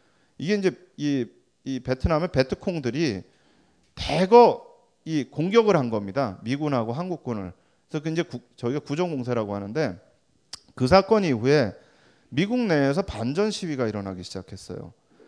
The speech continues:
그러니까 미국은 베트남도 지금 신경 쓰기, 쓰기 힘들어 죽겠는데, 한국에서 만약에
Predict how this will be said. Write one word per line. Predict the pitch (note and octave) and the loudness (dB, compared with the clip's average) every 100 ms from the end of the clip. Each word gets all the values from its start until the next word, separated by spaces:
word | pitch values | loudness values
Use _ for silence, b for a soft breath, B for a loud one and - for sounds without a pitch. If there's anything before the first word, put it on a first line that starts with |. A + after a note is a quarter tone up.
| b b b | b b b
그러니까 | - A3 | -2 -2
미국은 | G3+ A3 A3+ B3+ A#2 - _ _ _ _ _ | -2 0 4 4 4 -6 _ _ _ _ _
베트남도 | - A3+ - C4+ C4+ B3 | 2 6 10 10 8 4
지금 | F#3+ E3+ | 2 -2
신경 | G3+ G3 | -2 -4
쓰기, | E3+ D3+ B2 - - | -4 -8 -12 -16 -20
쓰기 | - G3 F3+ C#3+ | -10 -4 -2 -2
힘들어 | - F#3+ E3+ | -2 0 0
죽겠는데, | - - F3 B2+ G#2+ C3 A#2 F2+ - b b b b b | -2 -2 0 0 2 2 2 0 -8 b b b b b
한국에서 | - C4+ C#4 C4 A#3+ G#3+ - | 2 2 2 2 2 2 2
만약에 | A2+ D3 D#3+ E3+ F#3+ G3 | 2 4 2 2 2 0